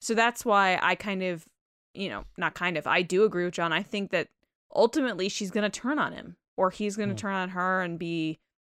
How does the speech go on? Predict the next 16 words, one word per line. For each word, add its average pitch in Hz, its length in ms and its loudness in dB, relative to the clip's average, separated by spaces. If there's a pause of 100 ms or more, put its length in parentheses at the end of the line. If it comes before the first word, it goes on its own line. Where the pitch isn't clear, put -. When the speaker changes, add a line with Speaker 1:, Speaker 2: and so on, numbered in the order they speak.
(760)
Speaker 1:
one 190 260 4
step 175 260 -2
ahead. 175 260 0
It's 170 220 -2
funny 190 400 0
you 180 220 -8
said 160 280 -6
gangster 175 400 -4
movies, 160 340 -8
John. 165 200 -6
I 160 140 -2
thought 254 200 4
of 208 180 0
the 180 80 -4
show 185 260 0
You 170 580 -2